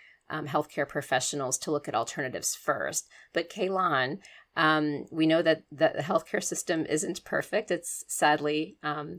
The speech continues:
quite siloed. So what concerns might there be around lack of awareness for these new practice guidelines, and how could that impact women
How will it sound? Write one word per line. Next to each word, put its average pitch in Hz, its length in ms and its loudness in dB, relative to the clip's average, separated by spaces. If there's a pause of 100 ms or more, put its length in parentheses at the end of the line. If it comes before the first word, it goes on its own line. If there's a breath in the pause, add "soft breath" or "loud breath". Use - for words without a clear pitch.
quite 160 260 4
siloed. 143 560 0
So 165 260 2
what 185 300 0
concerns 185 600 -2
might 156 260 0
there 156 160 -2
be 143 240 0
around 147 560 2
lack 151 340 4
of 180 120 -2
awareness 165 720 2 (400 loud breath)
for 147 380 2
these 147 260 -2
new 151 160 0
practice 147 500 -2
guidelines, 139 680 -4
and 151 180 -2
how 170 200 -2
could 151 220 -8
that 139 240 0
impact 151 460 -4
women 143 480 0